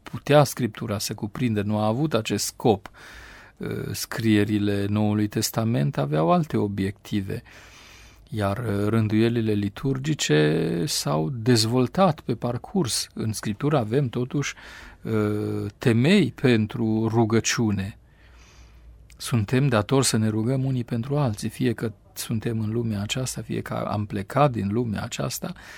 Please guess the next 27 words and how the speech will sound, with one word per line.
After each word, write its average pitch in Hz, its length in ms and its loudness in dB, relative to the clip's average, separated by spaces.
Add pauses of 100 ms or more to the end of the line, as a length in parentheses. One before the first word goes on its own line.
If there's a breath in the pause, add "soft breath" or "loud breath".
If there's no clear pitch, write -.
(220 loud breath)
noi 117 120 -2
trebuie 131 320 0
să - 160 2
ne 135 140 0
rugăm 143 340 0
unii 143 160 0
pentru 151 320 -2
alții. 151 240 2
Nu 123 60 2
putem 151 380 4 (360 loud breath)
rupe 139 500 12
legătura 120 600 6
cu 127 140 0
cel 123 240 2
care 117 240 0
pleacă, 117 400 6
ca 117 160 2
și 113 140 2
cum 120 180 -2
n-ar 120 200 6
mai 110 200 2
exista, 107 560 0
ca - 160 -2
și 120 140 -2
cum 123 200 0
am 110 120 6
accepta 120 600 2